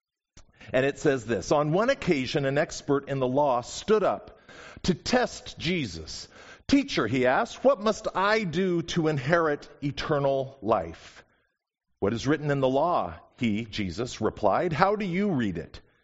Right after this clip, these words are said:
He answered, 'Love the Lord your God with all your heart and with all your soul and with all your strength and with all your mind, and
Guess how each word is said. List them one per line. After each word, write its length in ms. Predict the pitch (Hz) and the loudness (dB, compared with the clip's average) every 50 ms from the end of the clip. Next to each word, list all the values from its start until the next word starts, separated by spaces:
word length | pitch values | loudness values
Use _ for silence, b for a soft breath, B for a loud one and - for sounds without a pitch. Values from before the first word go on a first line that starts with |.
| _ _ _ _ _ _ _ _ - | _ _ _ _ _ _ _ _ -2
He 160 | 120 107 107 | 0 0 0
answered, 480 | 104 120 127 - 202 214 196 156 - - - | 0 -2 0 2 2 2 2 0 -8 -10 -4
'Love 320 | - 139 175 214 233 220 226 | 2 4 4 4 4 2 2
the 100 | 240 220 | 0 2
Lord 360 | 196 180 170 180 196 180 175 | 2 2 2 2 0 0 0
your 100 | 214 208 | -2 0
God 360 | 175 147 147 131 131 143 147 | 2 4 4 4 4 2 2
with 140 | 151 151 - | 0 0 2
all 140 | 147 135 127 | 2 2 2
your 120 | 117 117 | 0 -2
heart 380 | 107 - - 202 208 208 202 175 | -2 0 2 4 4 4 4 0
and 100 | 147 123 | -2 -2
with 120 | 117 - 131 | 0 2 2
all 140 | 120 117 | 2 2
your 120 | 107 107 101 | 2 -2 -4
soul 440 | - - - - 208 208 208 196 180 | -6 -4 0 2 4 4 4 2 2
and 80 | 151 | 0
with 160 | 131 127 - | -2 -2 0
all 240 | 139 127 127 131 127 | 2 2 2 2 0
your 140 | 113 107 104 | 0 -4 -4
strength 480 | - - - - 185 208 202 196 - - | -6 -8 -4 0 2 2 2 2 -2 -2
and 80 | 147 127 | -2 -2
with 120 | 110 113 | 0 2
all 140 | 131 123 120 | 2 2 2
your 140 | 107 107 107 | 0 0 0
mind, 480 | 117 131 151 175 185 196 202 196 185 | 0 2 2 2 2 0 0 -2 -2
and 500 | - - 165 165 160 156 165 185 208 202 | -2 0 0 2 2 0 0 0 -2 -4